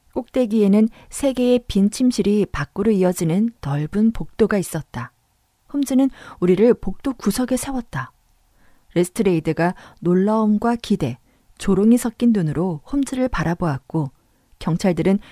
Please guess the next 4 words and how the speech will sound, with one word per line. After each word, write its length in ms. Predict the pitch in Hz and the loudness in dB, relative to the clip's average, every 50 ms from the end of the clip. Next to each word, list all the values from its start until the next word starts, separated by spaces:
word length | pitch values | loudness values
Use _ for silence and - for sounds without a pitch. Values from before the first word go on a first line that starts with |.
| - _ | -20 _
서로를 460 | - - - 302 285 277 262 269 269 | -14 -6 -6 -2 -2 0 0 0 -2
바라보며 600 | 277 - 170 156 175 - - 156 151 170 214 240 _ - | -2 -2 -2 -2 -2 -2 -2 -2 -2 0 -2 -2 _ -6
희죽거렸다. 760 | - - - - - - - 160 151 - - - - - - _ _ - - _ - - _ - _ _ _ _ _ _ _ _ _ _ _ - | -6 -6 -6 -6 -6 -4 -4 -4 -4 -6 -8 -10 -10 -10 -10 _ _ -20 -20 _ -20 -20 _ -20 _ _ _ _ _ _ _ _ _ _ _ 4
홈즈가 460 | 233 226 - 180 160 190 196 202 | 4 4 4 4 -2 0 -2 -2